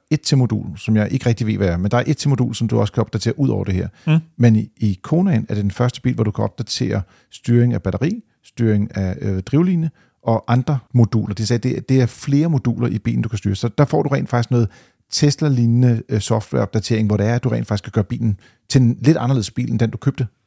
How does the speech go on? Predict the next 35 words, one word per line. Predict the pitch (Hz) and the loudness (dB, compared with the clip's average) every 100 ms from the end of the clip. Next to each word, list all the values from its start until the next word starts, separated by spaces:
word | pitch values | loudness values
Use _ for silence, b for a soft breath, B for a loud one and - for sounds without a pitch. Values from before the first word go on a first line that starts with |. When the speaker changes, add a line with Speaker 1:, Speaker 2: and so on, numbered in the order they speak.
| - | -2
Speaker 1:
øh, | 101 | 0
i | 92 | 0
første | 113 107 104 | 0 0 0
ombæring. | 98 98 - 95 - | -2 -2 -6 -6 0
Øh, | 110 101 | 2 2
og | 107 | 2
der | 131 | 4
med | 135 | 4
de | 131 | 4
andre | 120 139 | 2 0
biler, | 110 107 | 0 -2
der | 110 | -2
skal | - 123 | -2 0
du | 110 | 2
ind | 113 | 0
forbi | 113 110 113 | -2 -2 -2
et | 101 | 0
værksted | 92 98 110 | -2 -2 -4
for | - 104 | -2 -6
at | |
få | 107 117 | -2 0
en, | 107 101 - | 0 -2 0
en | 101 98 | -2 -2
rigtig | - 113 | -4 -4
softwareopdatering. | 98 - 101 104 95 107 92 92 | -4 -4 -6 -6 -6 -6 -6 -2
Speaker 2:
Mm. | 143 | 0
Speaker 1:
Øh, | 131 | 0
det | 113 | 0
gør | 110 | 0
jo | 92 | 0
så | 101 | -4
også | 101 | -4
gældende | - 95 98 | -2 -2 -2
for | - 87 - | -4 -8 -4
Kia, | - 120 120 | 0 2 2